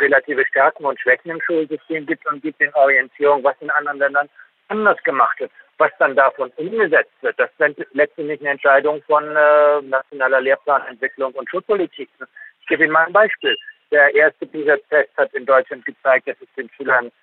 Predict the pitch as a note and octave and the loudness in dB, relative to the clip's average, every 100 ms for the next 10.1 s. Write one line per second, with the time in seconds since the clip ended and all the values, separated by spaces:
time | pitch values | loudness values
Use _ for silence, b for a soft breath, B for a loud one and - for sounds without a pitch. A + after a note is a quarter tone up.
0 | _ _ - A2+ C#3+ D3 D3 D3 C#3+ - | _ _ -10 0 2 2 0 -6 -6 -8
1 | _ _ _ _ _ A#2+ A2+ D3 - _ | _ _ _ _ _ 0 2 2 -2 _
2 | G3 F#3+ - - B2 - - - E3 E3 | 2 2 0 -2 -2 -2 -6 -6 -6 -2
3 | D#3+ E3 E3 D3 D3 _ C#3+ D3+ D#3 C#3 | 0 0 -2 -4 -4 _ -2 0 2 2
4 | C#3+ C#3 C3+ b _ _ C#3+ - - - | 2 2 0 b _ _ -4 -4 -8 -10
5 | - D3 E3 - F3+ F3 E3 _ _ _ | 0 2 2 2 2 2 -2 _ _ _
6 | D3 - D3+ C#3 A#2+ - B2+ B2+ C3 C3+ | -6 -6 -8 -4 -4 -4 -4 2 2 2
7 | C3+ C3+ D3+ - D3+ - C#3+ C3+ C3+ - | -4 -2 -4 -4 -12 -16 -12 0 0 0
8 | C3+ C#3 C#3+ C#3 C3 B2 - _ B _ | 0 2 2 0 0 0 0 _ B _
9 | - C#3 D#3+ - D#3 D#3 D3+ D3 C#3+ C#3 | -4 -4 -4 -6 -4 -4 -6 -8 -6 -8
10 | C#3+ | -8